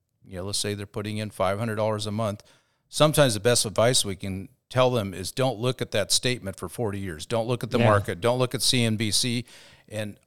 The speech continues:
Speaker 1: invariably you're gonna be better off 'cause you're
Speaker 2: Mm-hmm.
Speaker 1: continuing to dollar cost average. You're getting that money in there. You're allowing that compounding to work.
Speaker 2: Mm-hmm. So let me ask this question. Um, Mike and I kinda had an off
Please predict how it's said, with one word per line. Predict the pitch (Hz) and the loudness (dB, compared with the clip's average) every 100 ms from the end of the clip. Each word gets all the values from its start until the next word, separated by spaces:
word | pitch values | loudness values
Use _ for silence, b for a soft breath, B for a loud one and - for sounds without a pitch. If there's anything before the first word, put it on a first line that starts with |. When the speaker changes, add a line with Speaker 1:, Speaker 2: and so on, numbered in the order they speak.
| _ | _
Speaker 1:
invariably | 127 120 139 123 117 | 2 8 10 10 6
you're | 107 | 4
gonna | 104 | 2
be | 95 104 | 0 0
better | 104 95 85 | 0 0 -2
off | - - - - | -6 -16 -12 -2
'cause | 135 110 | 0 0
you're | 95 | -2
Speaker 2:
Mm-hmm. | |
Speaker 1:
continuing | 104 - 127 120 110 | -4 -2 0 0 0
to | 104 | 0
dollar | 104 107 110 | 2 2 0
cost | 110 104 - | 0 0 0
average. | 107 107 110 101 | 0 -2 -4 -8
You're | 92 | -10
getting | 104 104 | -8 -6
that | 101 95 | -6 -6
money | 107 101 104 | -6 -6 -6
in | 107 | -6
there. | 104 | -6
You're | 98 90 | -6 -6
allowing | 95 98 101 | -6 -6 -6
that | 95 - | -10 -10
compounding | - 95 90 98 92 85 | -6 -6 -6 -8 -8 -10
to | 87 | -10
work. | 90 - - | -10 -10 -8
Speaker 2:
Mm-hmm. | 123 92 90 87 - _ _ _ b b b b _ _ _ _ _ | -6 -6 -8 -14 -18 _ _ _ b b b b _ _ _ _ _
So | - | 0
let | 135 | 4
me | 165 120 | 6 6
ask | 113 - | 4 2
this | 113 | -2
question. | - 110 104 - - 101 98 92 | 0 2 4 2 0 0 -2 -2
Um, | 101 92 92 - - _ _ _ _ _ - | -2 -2 -4 -8 -14 _ _ _ _ _ -10
Mike | 110 113 120 | 0 2 2
and | 104 | 2
I | 107 | 0
kinda | 107 101 | 0 0
had | 107 101 | 0 0
an | 98 | 2
off | 101 101 - | 2 0 -4